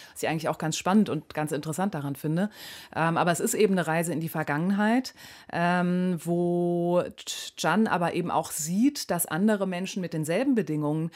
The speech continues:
eigentlich auch was geworden sind. Äh, seine Ex-Freundin hat, äh, eine Eigentumswohnung gekauft, sein früherer Kumpel hat einen Jazzclub gegründet. Die haben's auch alle nicht leicht gehabt, aber,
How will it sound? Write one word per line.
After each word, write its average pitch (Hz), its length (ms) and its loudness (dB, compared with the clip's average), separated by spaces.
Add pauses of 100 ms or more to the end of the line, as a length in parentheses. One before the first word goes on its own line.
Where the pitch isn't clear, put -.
(220)
eigentlich 190 600 0 (280)
auch 294 220 2
was 151 200 -2
geworden 135 420 -8
sind. 139 380 -6 (280)
Äh, 147 260 -2
seine 151 260 2
Ex-Freundin 160 720 0
hat, - 440 -4
äh, - 40 -10
eine 139 300 -4
Eigentumswohnung 165 680 2
gekauft, 151 680 0
sein 151 380 0
früherer 165 400 2
Kumpel 165 540 2
hat 180 140 -6
einen 202 120 0
Jazzclub 208 500 -2
gegründet. 160 520 -2 (200)
Die 185 60 0
haben's 190 140 0
auch 302 180 2
alle 170 160 -2
nicht 151 180 -4
leicht 147 280 -6
gehabt, 170 340 -4 (260)
aber, 202 440 4